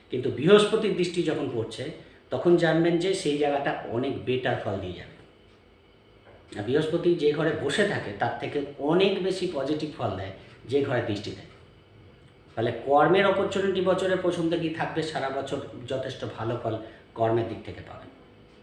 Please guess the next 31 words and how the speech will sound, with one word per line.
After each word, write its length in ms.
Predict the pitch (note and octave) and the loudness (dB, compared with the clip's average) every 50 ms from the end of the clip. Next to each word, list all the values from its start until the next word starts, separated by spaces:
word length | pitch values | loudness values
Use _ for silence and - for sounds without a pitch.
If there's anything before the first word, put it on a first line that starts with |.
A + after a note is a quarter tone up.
| - - - - - - - - - - - - - - - - - - - - - - - - | -20 -20 -20 -20 -20 -20 -20 -20 -20 -20 -20 -20 -20 -20 -20 -20 -20 -20 -20 -20 -20 -12 -2 4
ব্যবসায় 400 | E3 F#3 F#3 - A3+ A3+ G#3+ F#3 | 4 6 6 8 6 8 8 8
বলি, 160 | E3+ F3 F3 | 8 8 8
ব্যবসার 380 | F3 F#3+ F#3+ F#3+ - A3 G#3+ G#3+ | 6 6 4 4 6 6 4 6
ক্ষেত্রে 280 | A3 G#3+ - - G#3 | 4 0 0 -2 -2
দেখুন, 240 | F#3+ F3 F#3 D#3+ D3 | 0 2 2 2 2
ব্যবসার 360 | C3 B2+ C#3+ - - G3 F#3+ | 2 0 0 0 0 0 0
ক্ষেত্রে 340 | F#3+ - F#3+ F#3+ - - G#3 | 0 -2 -4 -4 -4 -2 -2
আপনাদের 380 | F#3 F3 F3 F#3 F#3 F3+ G3 G3 F#3+ - - - - - - - - | 0 0 0 0 0 2 0 0 -2 -6 -10 -14 -18 -20 -20 -20 -14
সপ্তমভাবে 680 | - - - C#3+ - - - F#3+ F3+ F3+ F3 F3+ F#3 F3+ | -6 -2 0 0 0 0 2 2 4 4 4 4 2 2
কেতু 280 | - - B2 A#2 D3+ D3+ | 0 -2 -2 -2 -2 -2
বসে 240 | D3+ D#3 D3+ D#3+ D3+ | -2 -2 -2 -2 -4
আছে। 180 | C#3+ - - - - - - - - - - - - - - - - - - - - - - _ - - - - | -4 -4 -8 -12 -14 -18 -20 -20 -20 -20 -20 -20 -20 -20 -20 -20 -20 -20 -20 -20 -20 -20 -20 _ -20 -14 -6 -2
ব্যবসার 360 | C#3 D#3 F3 - - G#3 G3+ | 0 0 2 2 2 2 2
ক্ষেত্রে 420 | G#3 G3+ G3 - - G3 G3 - - | 2 0 -2 -2 -2 -6 -6 -6 -10
সেই 260 | - - G3+ G#3+ A3 F#3+ | -4 2 2 4 4 6
ডেভেলপমেন্ট 640 | F3 F3 D#3+ D#3+ E3+ F3 E3 - F#3 F3 F3 F3 - - - | 6 6 6 6 4 4 4 4 4 6 6 4 4 0 -4
দেখতে 280 | - A2+ A2+ - - | -4 -4 -4 -2 -4
পাওয়া 220 | A2+ - A#2+ A2+ G#2+ | -2 0 0 0 0
যাচ্ছে 260 | F#2+ E2+ - - - | 0 -4 -6 -8 -12
না। 60 | - - - - - _ _ _ - - - - - _ _ _ _ - _ _ - _ - - - - - - - - - - _ _ - - - - - - - | -14 -16 -20 -20 -20 _ _ _ -20 -20 -20 -20 -20 _ _ _ _ -20 _ _ -20 _ -20 -20 -20 -20 -20 -20 -20 -20 -20 -20 _ _ -20 -20 -20 -20 -18 -6 0
কোনো 200 | A3+ A#3+ B3 A#3+ | 2 2 2 2
কোনো 220 | A3+ A#3+ A3+ - | 0 0 0 0
সময় 220 | - A3 G#3+ G#3+ G#3 | 2 2 4 4 4
বছরে 460 | G3 F#3+ F3+ - G3+ F3+ F3 E3+ - - - - - - - - | 4 4 4 4 2 4 2 2 0 -2 -8 -14 -18 -18 -10 -4
যখন 340 | E3 F3 F3 F3 F3 F3 | 0 4 6 8 8 8
বুধ 240 | E3+ E3+ F3 F3 F3 - | 8 8 6 4 6 4
পাস 200 | F3+ E3 - - | 2 2 2 2
করছে, 440 | - D#3+ D3+ - - D#3 D#3 D#3 | 0 0 0 0 2 2 4 4
শুক্র 300 | D#3 - E3 D3+ D#3+ E3 | 2 0 0 0 0 0
পাস 220 | D#3 D#3 C#3+ C#3 - | 0 2 0 0 0
করছে, 500 | - D3+ D3 - - D3+ D3 C#3 - | -2 -2 -2 0 0 0 0 0 -2